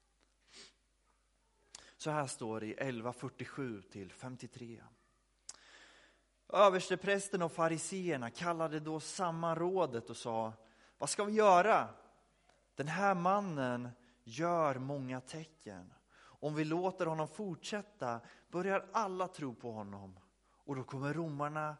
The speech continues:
och utplånar både vår heliga plats och vårt folk." En av dem, Kajafas, som var överstepräst det året,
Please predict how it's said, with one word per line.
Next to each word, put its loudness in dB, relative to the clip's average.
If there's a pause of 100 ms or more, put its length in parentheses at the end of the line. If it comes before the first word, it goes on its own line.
(260)
och -12
utplånar -4
både -2
vår -4
heliga -4
plats -10
och -10
vårt -12
folk." -20 (960)
En -4
av 0
dem, -4
Kajafas, -6 (280)
som -4
var 6
överstepräst -2
det -2
året, -2